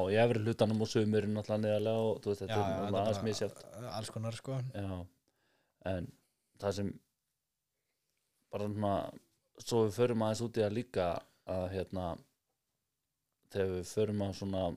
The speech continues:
Speaker 1: læra betur inn á þetta, þarna vorum við að tékka í greinin svolítið oft, eða tékka á þau, skilur, þóttum við höfum ekki f-, verið að fara alveg að þeim eða svoleiðis, við vorum að tékka fyrstu ár,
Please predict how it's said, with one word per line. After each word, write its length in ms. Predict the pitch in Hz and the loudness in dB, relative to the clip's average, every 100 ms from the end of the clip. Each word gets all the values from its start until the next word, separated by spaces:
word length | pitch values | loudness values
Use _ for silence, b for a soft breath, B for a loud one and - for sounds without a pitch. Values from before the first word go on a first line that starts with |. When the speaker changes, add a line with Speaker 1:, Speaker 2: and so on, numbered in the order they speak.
| - - | -8 -4
Speaker 1:
læra 300 | 110 113 110 | 0 0 0
betur 380 | - 120 - 113 | 2 0 0 -2
inn 160 | 107 | -2
á 40 | 90 | -2
þetta, 200 | 82 - 101 _ _ _ _ _ _ B B B B B B B B B _ _ _ - | -4 -10 -14 _ _ _ _ _ _ B B B B B B B B B _ _ _ -8
þarna 240 | 95 101 | -4 -2
vorum 300 | 98 101 104 | 0 0 2
við 80 | 104 | 2
að 120 | 98 | 0
tékka 460 | - 127 135 - 113 | -2 -2 -4 -4 -2
í 80 | 110 110 | -2 -2
greinin 420 | 123 120 123 120 | -2 0 0 -2
svolítið 320 | 110 110 110 | -2 -2 2
oft, 460 | 104 131 - - - | 4 4 0 -6 2
eða 140 | 101 104 | 2 2
tékka 400 | - 120 - 107 | 0 -2 0 0
á 100 | 113 | 0
þau, 240 | 127 127 | 2 0
skilur, 380 | 127 - 123 113 | 0 -2 -4 -4
þóttum 260 | - 107 104 | -4 -2 -2
við 60 | 101 | -2
höfum 140 | 92 | -2
ekki 100 | 98 | -4
f-, 140 | 90 - | -8 -8
verið 260 | 98 98 98 | -4 0 -2
að 80 | - | 0
fara 380 | 113 120 110 113 | -2 0 0 0
alveg 260 | 131 110 | 0 2
að 220 | 107 120 | 0 0
þeim 220 | 127 123 123 | 0 -2 0
eða 160 | 113 | -2
svoleiðis, 260 | - 127 120 | -2 -2 -2
við 80 | 104 | -2
vorum 220 | 101 101 | -2 -2
að 60 | - | -2
tékka 400 | 117 123 - 101 | -2 -2 -4 -4
fyrstu 380 | - 123 - 135 | -4 -8 0 2
ár, 180 | 120 | 2